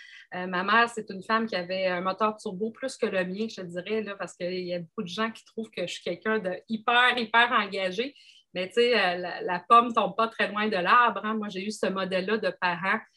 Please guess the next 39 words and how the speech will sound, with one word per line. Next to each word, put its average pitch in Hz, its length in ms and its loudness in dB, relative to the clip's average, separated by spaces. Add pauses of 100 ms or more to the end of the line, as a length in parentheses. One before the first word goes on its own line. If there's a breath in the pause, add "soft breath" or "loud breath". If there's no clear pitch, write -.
(320 soft breath)
euh, 180 100 -8
qui 180 200 -12
m'ont 190 160 -2
guidée 196 360 -2
dès 240 200 4
mon 226 200 2
jeune 196 220 -4
âge 214 220 2
à 180 40 -2
créer 214 260 -4
même 226 220 2
mon 185 220 0
premier 240 380 2
emploi, 208 640 -2 (360 loud breath)
euh, 175 140 -6
de 175 140 -2
camp 214 260 0
de 196 60 -4
jour 214 260 2
d'été, 208 520 -2
de 180 100 -2
le 170 100 -4
financer 214 800 0
à 180 60 0
l'âge 185 220 0
de 175 120 -2
seize 180 380 -4
ans 196 100 0
avec 190 200 -4
ma 175 120 -8 (160)
cousine. 202 480 -4
Tu - 80 -20 (260 loud breath)
sais, 277 160 -2
déjà, 254 540 4
la 196 160 2
fibre 247 440 -4
entrepreneuriale, 196 1080 -2
envers, 175 360 -4 (320)
en, 180 120 -4